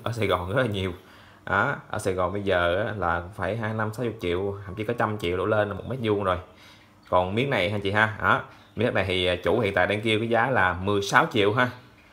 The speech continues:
mười sáu triệu một mét vuông. Đó, thì anh chị mình nhân lên cho mười, à, tám trăm mười lăm mét vuông á, thì nó chạy ra nó khoảng tầm, à, à, hơn mười ba tỷ ha. Đó, nói mười ba tỷ hiện tưởng lớn nhưng mà tại vì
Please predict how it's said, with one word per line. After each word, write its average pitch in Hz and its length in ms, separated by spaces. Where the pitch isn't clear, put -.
mười 104 160
sáu 131 220
triệu 107 200
một 98 80
mét 120 140
vuông. 131 280
Đó, 104 180
thì 120 80
anh 101 120
chị 98 120
mình 98 160
nhân 110 200
lên 107 200
cho 104 420
mười, 92 580
à, 87 100
tám 117 220
trăm 107 180
mười 92 80
lăm 104 120
mét 117 120
vuông 107 220
á, 113 120
thì 90 140
nó 107 100
chạy 92 220
ra 95 220
nó 101 180
khoảng 101 200
tầm, 87 280
à, 82 100
à, 87 120
hơn 101 240
mười 98 80
ba 95 140
tỷ 90 260
ha. 123 200
Đó, 107 140
nói 117 220
mười 139 100
ba 113 120
tỷ 101 180
hiện 95 320
tưởng 101 200
lớn 127 260
nhưng 117 120
mà 101 100
tại 98 100
vì 92 180